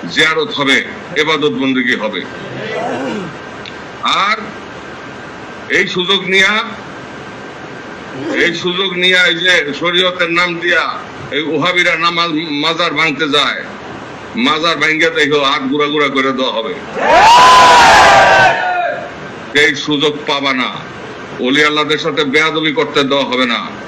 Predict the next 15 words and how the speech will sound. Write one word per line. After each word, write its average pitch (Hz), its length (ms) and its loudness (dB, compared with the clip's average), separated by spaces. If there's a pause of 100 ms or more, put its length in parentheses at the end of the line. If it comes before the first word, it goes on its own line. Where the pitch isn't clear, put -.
(200)
আর 127 80 -2
ওলি 156 260 2
আল্লাহদের 160 360 0
মাজারে 156 400 0
বৈশা 147 520 0 (300)
ওই 143 140 4
ধরনের 151 480 2 (360)
এই 135 140 6
শরীয়ত 160 420 2 (100)
বিরুদ্ধ 175 300 2
অপকর্ম 151 640 0
করতেও 143 360 2
দেওয়া 131 240 2
হবে 107 240 -2
না, 90 120 -6